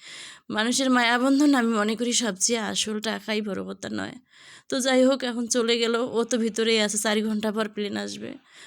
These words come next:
আমাদের তো ভিতরে ঢুকতে দিচ্ছে না, তো আমরা আর কি করবো এতক্ষণ দাঁড়িয়ে থেকে। তো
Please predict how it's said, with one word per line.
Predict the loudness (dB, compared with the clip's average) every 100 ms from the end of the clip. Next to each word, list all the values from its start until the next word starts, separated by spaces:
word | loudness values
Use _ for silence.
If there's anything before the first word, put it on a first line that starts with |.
| -6
আমাদের | -2 0 -2
তো | -4
ভিতরে | -4 -2 -2 -4
ঢুকতে | -4 -6 -6
দিচ্ছে | -6 -4 -2 -2
না, | -4 -8 -14 _
তো | -14
আমরা | -10 -4 -4
আর | -4
কি | -6 -6
করবো | -6 -6
এতক্ষণ | -8 -8 -6 -4
দাঁড়িয়ে | -4 -4 -4
থেকে। | -4 0 -2 -4 -18 -20 -20 -20
তো | -4